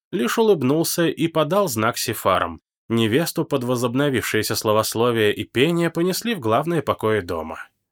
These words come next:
Ещё через час, когда затихли пьяные здравицы и пение, слуги растащили гостей по опочивальням.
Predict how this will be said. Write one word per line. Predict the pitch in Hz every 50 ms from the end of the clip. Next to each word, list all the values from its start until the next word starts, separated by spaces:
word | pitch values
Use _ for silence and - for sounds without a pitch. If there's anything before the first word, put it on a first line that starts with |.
| _ _ -
Ещё | - 113 131 131 - - 127
через | 98 - 117 101 95 -
час, | - - 117 131 160 156 - - _ _ _ _ -
когда | 190 180 180 180 185 160
затихли | 139 160 151 - - 151 - - 143 139
пьяные | - 117 120 123 113 110 113 113 113
здравицы | 101 101 107 113 123 123 117 107 104 - - - 98
и | - -
пение, | - _ - 107 131 165 170 170 170 165 156 - _ _ _ _
слуги | - - - 131 165 214 233 202 214
растащили | 208 214 202 - - - 208 208 - - 208 233 233 202
гостей | 147 131 - - - 143 160 165
по | - - 135 131
опочивальням. | - 120 113 - 117 - - - 107 87 95 92 85 82 82 82 80 78 -